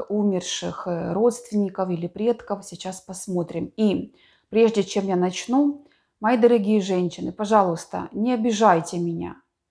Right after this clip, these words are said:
Не обижайте меня, потому что я желаю всем женщинам добра. Мне хотелось бы, чтобы в-, э, женщины были счастливы.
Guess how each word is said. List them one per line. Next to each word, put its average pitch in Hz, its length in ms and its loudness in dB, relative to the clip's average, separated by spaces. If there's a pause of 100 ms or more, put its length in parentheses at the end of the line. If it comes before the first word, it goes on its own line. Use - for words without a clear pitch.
(640)
Не 208 120 0
обижайте 220 580 6
меня, 220 300 2
потому 214 300 -4
что - 180 -6
я 254 240 4
желаю 226 480 4
всем 220 360 -2
женщинам 196 680 -4
добра. 190 400 2
Мне 185 220 -2
хотелось 214 600 0
бы, 180 380 -2 (540)
чтобы 196 320 0
в-, 196 180 -4
э, 180 140 0
женщины 226 520 4
были 202 280 0
счастливы. 180 760 -6